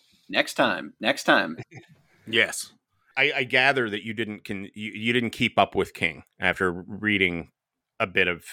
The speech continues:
Speaker 2: or reading that short story collection.
Speaker 1: No, no, no.
Speaker 2: Stuck
Speaker 1: I
Speaker 2: mostly
Speaker 1: always
Speaker 2: with the movies.
Speaker 1: Yeah, I just mostly stick with the movies. I, I'm not, uh,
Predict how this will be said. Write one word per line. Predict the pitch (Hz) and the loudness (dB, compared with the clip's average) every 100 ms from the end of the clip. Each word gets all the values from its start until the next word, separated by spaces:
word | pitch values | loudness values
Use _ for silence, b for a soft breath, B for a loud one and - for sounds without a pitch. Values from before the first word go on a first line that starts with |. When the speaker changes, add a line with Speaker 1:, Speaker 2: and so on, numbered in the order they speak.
| - - _ _ - - | -20 -20 _ _ -12 -6
Speaker 2:
or | 113 117 | -2 0
reading | 104 113 101 95 | 2 4 4 4
that | 82 | -2
short | - 82 78 | -4 -6 -6
story | - 80 73 | -4 -4 -4
collection. | - - - 147 | -10 -12 -10 -2
Speaker 1:
No, | 202 233 220 | 0 4 4
no, | 214 | 4
no. | 202 196 | 4 8
Speaker 2:
Stuck | 185 | 10
Speaker 1:
I | 180 226 | 10 8
Speaker 2:
mostly | |
Speaker 1:
always | 285 240 | 6 4
Speaker 2:
with | 101 - | 0 -2
the | |
movies. | - 101 107 104 - b b b b b b | 0 2 2 -2 -8 b b b b b b
Speaker 1:
Yeah, | 156 156 | 6 6
I | 127 | 4
just | 220 240 | 2 2
mostly | 240 240 226 | 2 2 -2
stick | - 185 | -2 -4
with | 180 | -2
the | |
movies. | 151 147 156 170 170 | 2 4 4 2 0
I, | 131 135 | 4 4
I'm | 120 131 | 4 6
not, | 139 139 139 - | 6 6 4 2
uh, | 127 127 123 120 | 6 6 6 4